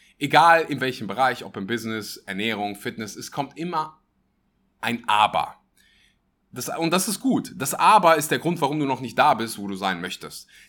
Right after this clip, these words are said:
Das Aber ist in der Regel ein limitierender Glaubenssatz. So, und in dem Fall, das waren alles Abers über den Bereich Coaching. Und diese Abers will ich heute hier so ein bisschen auseinandernehmen.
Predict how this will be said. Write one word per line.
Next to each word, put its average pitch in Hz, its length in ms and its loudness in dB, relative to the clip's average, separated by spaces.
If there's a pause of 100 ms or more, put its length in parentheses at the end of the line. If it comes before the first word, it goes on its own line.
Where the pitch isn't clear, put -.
Das 123 240 -6
Aber 139 640 4
ist 123 200 -8
in 117 100 -2
der 107 100 -2
Regel 123 220 0
ein 110 40 -2
limitierender 101 540 -4
Glaubenssatz. - 720 -10 (2250)
So, 127 160 -2
und 123 220 0
in 120 80 0
dem 147 140 -2
Fall, 151 500 0 (340)
das - 220 -12
waren 113 160 -2
alles 131 600 -2 (400)
Abers 123 540 4
über 101 560 0
den 87 300 -16 (160)
Bereich 90 480 -8
Coaching. 95 380 -8
Und 101 100 -6
diese 160 220 2
Abers 151 340 4
will 123 80 -2
ich - 140 -10
heute 123 160 -4
hier 107 240 -6
so 101 120 -10
ein 95 60 -6
bisschen 95 260 -8
auseinandernehmen. 82 680 -12